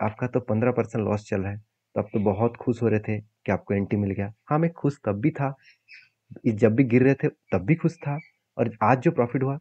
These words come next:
तब भी खुश हूँ। हमेशा मैं खुश ही रहता हूँ क्योंकि मुझे पता है मुझे करना क्या है, इसीलिए मैं हमको, आपको हमेशा बोलता हूँ,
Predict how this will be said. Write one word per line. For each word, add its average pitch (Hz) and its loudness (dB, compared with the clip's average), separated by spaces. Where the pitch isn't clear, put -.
तब 113 -2
भी 107 -2
खुश 110 -4
हूँ। 120 -8
हमेशा 170 0
मैं 190 2
खुश 110 -6
ही 120 0
रहता 92 -2
हूँ 95 -10
क्योंकि 175 4
मुझे 127 2
पता 123 -2
है 120 -4
मुझे 113 0
करना 104 -2
क्या 98 -8
है, 85 -12
इसीलिए 160 2
मैं 160 4
हमको, 135 -2
आपको 117 -4
हमेशा 101 -2
बोलता 98 -6
हूँ, 87 -14